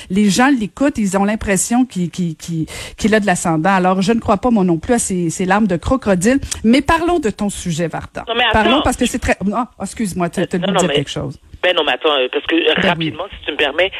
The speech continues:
Speaker 1: Ben oui.
Speaker 2: moi, cette gang de covidios, là, de crétins au carré, là, OK ? Non, mais j'en peux plus. Parce que c'est, c'est, moi aussi, ça me fait sourire et ça m'a fait un peu rigoler même lorsque j'ai lu, comme toi ce matin, qu'il prétendait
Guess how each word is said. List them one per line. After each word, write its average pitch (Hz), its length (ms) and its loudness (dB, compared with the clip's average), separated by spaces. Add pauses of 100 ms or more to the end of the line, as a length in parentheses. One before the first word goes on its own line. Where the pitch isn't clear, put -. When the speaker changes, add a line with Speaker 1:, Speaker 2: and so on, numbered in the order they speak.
(280)
Speaker 1:
Ben 214 140 -2 (100)
oui. 175 80 -4
Speaker 2:
moi, 302 200 0
cette - 200 -2
gang 190 240 0
de 151 100 0
covidios, 180 720 0
là, 139 140 2
de - 140 -2
crétins - 520 -2
au 139 100 -2
carré, 131 480 -4
là, 120 180 -6 (400)
OK ? 208 160 -2 (400)
Non, 240 100 0
mais 254 100 2
j'en - 140 2
peux 277 200 -2
plus. - 160 -2 (220)
Parce 349 140 0
que - 80 0 (160)
c'est, 285 80 0
c'est, 254 500 -6
moi 320 120 4
aussi, 403 140 0 (100)
ça 233 80 2
me 302 80 -16
fait 202 160 2
sourire 185 340 2
et 202 100 2
ça 226 80 0
m'a 214 140 0
fait 220 160 0
un 202 80 0
peu 285 160 -2
rigoler 208 360 0
même 226 240 -2 (340)
lorsque 240 240 0 (100)
j'ai 180 120 2
lu, 208 240 0
comme 160 200 -2
toi 233 240 0
ce 214 60 -6
matin, 185 420 0 (400)
qu'il 214 520 0
prétendait 226 680 0